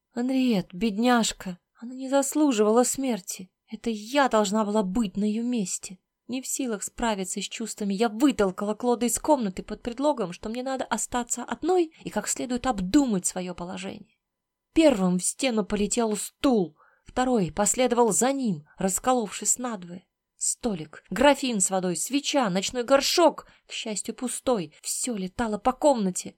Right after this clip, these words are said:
пока я выпускала боль и отчаяние, охватившее все мое существо. Почувствовав, как силы покидают меня, я опустилась на пол и, уже больше не сдерживаясь, зарыдала в голос.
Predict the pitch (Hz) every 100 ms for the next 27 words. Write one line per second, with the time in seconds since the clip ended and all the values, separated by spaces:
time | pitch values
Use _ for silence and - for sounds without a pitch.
0 | _ 262 247 269 240 240 220 _ 180 202
1 | 240 - 262 240 220 202 277 262 - 247
2 | - 185 - - 240 214 190 170 190 -
3 | _ _ 190 - 208 214 202 - 190 -
4 | - 226 190 175 175 - - - - -
5 | - 240 _ _ _ _ _ - 254 -
6 | 285 269 - 208 202 - 226 - 269 233
7 | - 220 - 214 285 294 240 214 196 190
8 | 190 185 _ - - 262 - 294 247 -
9 | 240 240 202 - - _ _ - 247 254
10 | 220 285 269 - 226 220 - 285 285 -
11 | 190 - 202 202 269 277 220 214 269 214
12 | 175 - _ _ 220 214 220 240 226 -
13 | -